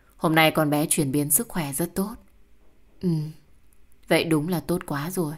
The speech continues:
Chúc mừng anh. Hy vọng Lan Anh nhanh chóng khỏe mạnh và được đi học." "Tôi cũng luôn mong như vậy cô Miên à."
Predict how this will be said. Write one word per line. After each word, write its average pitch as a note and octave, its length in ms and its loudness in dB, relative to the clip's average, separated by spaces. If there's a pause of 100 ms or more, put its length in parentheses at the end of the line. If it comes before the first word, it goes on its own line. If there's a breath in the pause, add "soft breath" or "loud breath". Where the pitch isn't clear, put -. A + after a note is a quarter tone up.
(760)
Chúc G3 180 2
mừng E3+ 180 0
anh. D#3+ 220 -6 (580)
Hy F#3 160 6
vọng D3+ 320 2
Lan D3+ 160 -2
Anh D#3 180 -2
nhanh D#3 200 -2
chóng D3+ 240 -2
khỏe D#3+ 200 -4
mạnh C#3 260 -6 (640)
và D#3+ 120 6
được D3 240 0
đi F3+ 140 2
học." E3 260 -6 (1000)
"Tôi F3 160 8
cũng E3+ 140 0
luôn E3+ 220 4
mong D#3 220 -2
như D#3+ 140 0
vậy C#3+ 240 0
cô E3+ 120 0
Miên D#3+ 280 -2
à." C3+ 240 -8